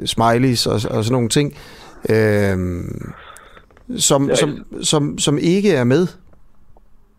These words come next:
Speaker 2: Det er rigtigt. Altså,
Speaker 1: Og, og hvorfor er det ikke
Speaker 2: vi
Speaker 1: det?
Speaker 2: kunne
Speaker 1: Fordi
Speaker 2: selvfølgelig godt, vi kunne, vi kunne, vi kunne selvfølgelig godt have lagt hele korrespondancen ud,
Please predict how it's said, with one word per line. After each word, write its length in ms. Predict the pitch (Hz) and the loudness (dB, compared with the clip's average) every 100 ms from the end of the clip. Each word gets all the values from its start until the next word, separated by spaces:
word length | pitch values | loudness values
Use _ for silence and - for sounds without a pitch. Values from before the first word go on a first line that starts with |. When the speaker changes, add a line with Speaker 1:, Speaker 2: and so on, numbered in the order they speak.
| - - - - | -20 -20 -20 -8
Speaker 2:
Det 100 | 139 | -2
er 40 | 131 | 0
rigtigt. 240 | 127 - - - - - | -2 -10 -20 -20 -20 -4
Altså, 240 | - 110 | -2 0
Speaker 1:
Og, 120 | 120 123 | 0 0
og 120 | 131 | 0
hvorfor 280 | 147 - 151 | 0 2 2
er 80 | |
det 80 | 156 | 4
ikke 140 | 170 170 | 2 2
Speaker 2:
vi 60 | |
Speaker 1:
det? 80 | 143 | 2
Speaker 2:
kunne 80 | 131 | 2
Speaker 1:
Fordi 120 | 131 | 2
Speaker 2:
selvfølgelig 180 | 127 123 | 2 0
godt, 80 | - | -2
vi 60 | 123 | -4
kunne, 100 | 139 - | -6 -4
vi 100 | 123 | 0
kunne, 180 | 123 123 117 | 0 -2 -4
vi 80 | |
kunne 140 | 113 107 | -4 -4
selvfølgelig 240 | - 107 | -4 -4
godt 120 | 104 131 | -2 0
have 60 | |
lagt 180 | 110 104 | 0 -2
hele 220 | 113 131 | -6 -8
korrespondancen 800 | 135 110 - 107 101 101 101 117 | -8 -12 -12 -10 -8 -8 -10 -14
ud, 220 | 110 110 | -10 -12